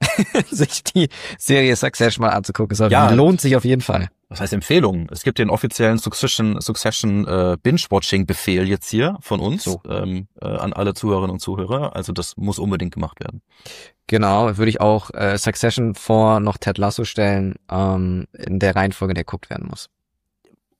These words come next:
Speaker 2: Würde ich sogar zustimmen. Ich glaub, da hast du recht, ja.
Speaker 1: Kommen wir zur Zahl der Woche. Plus vierhundertfünfundzwanzig Prozent. Und zwar so stark sprang die Aktie des chinesischen G P U-Designers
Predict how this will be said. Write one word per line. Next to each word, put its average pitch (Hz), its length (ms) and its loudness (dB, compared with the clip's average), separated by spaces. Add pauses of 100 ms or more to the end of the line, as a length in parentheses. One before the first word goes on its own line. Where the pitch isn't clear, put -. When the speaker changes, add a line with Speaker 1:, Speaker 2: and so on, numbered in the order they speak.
(260)
Speaker 2:
Würde 107 220 2
ich 101 60 0
sogar 92 200 0
zustimmen. - 300 -10
Ich 80 60 -8
glaub, 85 100 -6
da 90 80 -8
hast 85 160 -8
du - 40 -8
recht, - 280 -12
ja. 73 100 -8 (1000)
Speaker 1:
Kommen 120 220 0
wir 131 160 4
zur 117 400 2
Zahl 110 300 0
der 107 160 2
Woche. 107 260 0
Plus - 380 -2
vierhundertfünfundzwanzig 120 1500 -2
Prozent. - 720 -4 (240)
Und 98 240 -4
zwar 95 320 0
so 123 120 0
stark - 280 -2
sprang 107 240 -2
die 110 120 -2
Aktie - 320 -2
des 107 220 0 (240)
chinesischen 113 640 2
G 127 160 0
P - 160 -8
U-Designers 110 640 0